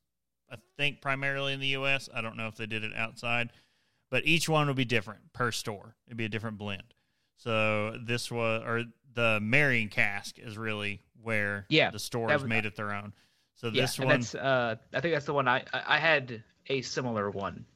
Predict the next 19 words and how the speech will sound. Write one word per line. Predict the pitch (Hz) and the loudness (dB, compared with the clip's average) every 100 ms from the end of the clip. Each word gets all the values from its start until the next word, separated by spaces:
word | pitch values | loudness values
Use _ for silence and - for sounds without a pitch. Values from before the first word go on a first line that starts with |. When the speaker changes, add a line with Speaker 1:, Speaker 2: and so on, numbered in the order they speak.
| _ _ _ _ _ | _ _ _ _ _
Speaker 1:
That's | - | -2
Speaker 2:
and | 117 | 0
that's | 120 | 0
Speaker 1:
the | 117 | 0
Speaker 2:
what | 123 | 2
I | 107 | 2
was | 101 | 0
thinking | 110 98 | -6 -6
of. | 80 - - - | -8 -8 -12 -14
Speaker 1:
the | |
Great | 113 135 160 | -4 0 0
King | - 156 147 | 0 -2 -2
Street | 131 143 139 139 - | -6 -6 -6 -6 -4
Artist | 147 226 139 - | 0 0 -2 -6
Blend, | 113 104 98 110 - _ _ _ _ | -8 -6 -8 -12 -16 _ _ _ _
uh, | 117 110 110 | -8 -6 -6
single | - - 170 202 196 185 | -8 0 2 2 0 0
Marion | 156 151 139 113 104 | 0 0 0 -2 -4
cask. | 120 110 101 104 - | -4 -4 -4 -8 -14